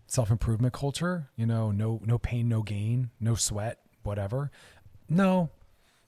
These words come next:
we're doing things that feel good and are kind. And if they don't, we're not doing them. I want people to quit because they don't enjoy something. You know what I mean?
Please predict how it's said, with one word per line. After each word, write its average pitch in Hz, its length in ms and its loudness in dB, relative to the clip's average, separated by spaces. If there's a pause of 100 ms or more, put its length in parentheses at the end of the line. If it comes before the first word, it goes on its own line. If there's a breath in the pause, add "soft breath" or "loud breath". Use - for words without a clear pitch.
we're 147 60 0
doing 175 180 2
things 175 140 -2
that 165 120 0
feel 151 160 0
good 143 140 -4
and 135 120 -4
are 120 80 -2
kind. 127 300 -2
And 107 80 -4
if 113 120 -6
they 120 100 -4
don't, 117 200 -2
we're 113 80 -4
not 113 200 -2
doing 117 260 0
them. 78 280 -12 (360)
I 120 80 -4
want 151 220 4
people 160 260 4
to 131 80 0
quit - 360 2
because 127 220 0
they 127 80 2
don't 123 200 2
enjoy 120 240 0
something. 85 520 -6 (520)
You 120 80 0
know 127 80 4
what 127 80 4
I 131 60 4
mean? 143 260 2